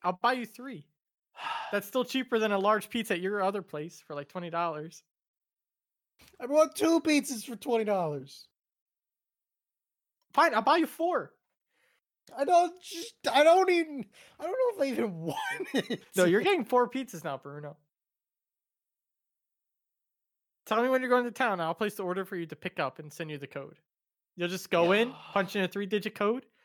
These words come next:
Speaker 1: and they're gonna be like, "Oh, you're the dude who ordered four pizzas without calling."
Speaker 2: Yeah, I know, like,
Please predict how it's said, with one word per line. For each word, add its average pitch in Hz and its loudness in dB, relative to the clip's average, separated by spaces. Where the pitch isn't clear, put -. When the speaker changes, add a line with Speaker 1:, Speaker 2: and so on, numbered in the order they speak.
Speaker 1:
and 196 0
they're 208 2
gonna 202 2
be 202 4
like, 196 2
"Oh, 208 6
you're 175 0
the 196 -2
dude 170 -6
who 180 -2
ordered 175 0
four 175 -2
pizzas 165 -6
without 143 -2
calling." 156 -4
Speaker 2:
Yeah, 139 -10
I 131 -4
know, 143 -10
like, 127 -10